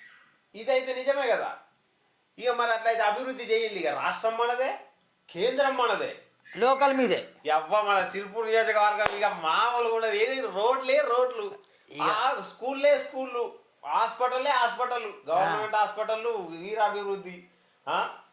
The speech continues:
Speaker 1: సిగ్నల్ లేని ఊర్లకు సిగ్నల్స్, డబల్ రోడ్డు, కొత్తిమీర కాడికి ఆగిపోయిన రోడ్డు ఇప్పుడు, ఇప్పుడు డబల్ రోడ్డు అక్కడికి కావాలి, అటు నుంచి వెళ్ళి సీదా మొట్టమొదటి రాంపూర్కి అయిపోవాలి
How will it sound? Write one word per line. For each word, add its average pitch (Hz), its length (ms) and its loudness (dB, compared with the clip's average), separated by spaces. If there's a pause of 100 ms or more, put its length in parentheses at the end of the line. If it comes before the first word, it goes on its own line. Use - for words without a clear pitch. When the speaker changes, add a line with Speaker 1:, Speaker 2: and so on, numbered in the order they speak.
(120)
Speaker 1:
సిగ్నల్ 233 400 0
లేని 233 220 2
ఊర్లకు 233 600 0
సిగ్నల్స్, 202 680 -4 (840)
డబల్ 233 420 2
రోడ్డు, 233 400 0 (920)
కొత్తిమీర 226 420 -4
కాడికి 254 280 0
ఆగిపోయిన 240 460 0
రోడ్డు 233 280 2
ఇప్పుడు, 247 300 -6
ఇప్పుడు 190 200 -8
డబల్ 233 300 0
రోడ్డు 254 140 0
అక్కడికి 254 320 -2
కావాలి, 220 200 2
అటు 220 200 0
నుంచి 269 220 -2
వెళ్ళి 214 300 -8
సీదా 262 480 -4
మొట్టమొదటి 254 400 0
రాంపూర్కి 247 440 0
అయిపోవాలి 196 580 2